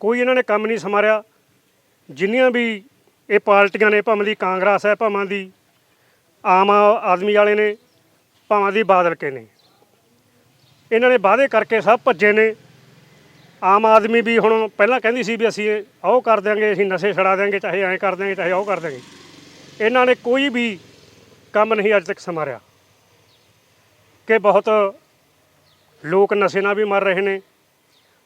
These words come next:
ਤੇ ਹੋਰ ਵੀ ਜੋ ਕੋਈ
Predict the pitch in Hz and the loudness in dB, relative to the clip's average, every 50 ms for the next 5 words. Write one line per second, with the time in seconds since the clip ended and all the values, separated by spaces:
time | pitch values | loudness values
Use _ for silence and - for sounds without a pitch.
0 | _ - 226 233 190 135 170 196 214 226 220 196 226 220 214 202 190 233 277 _ | _ 2 2 2 2 2 0 0 2 2 0 0 -2 -6 -6 -8 -12 -16 _ _
1 | _ _ _ _ _ _ _ _ _ _ _ _ _ _ _ - 151 190 208 202 | _ _ _ _ _ _ _ _ _ _ _ _ _ _ _ -8 -4 -2 -2 -2
2 | - 214 214 208 208 202 | -2 -4 -4 -4 -6 -10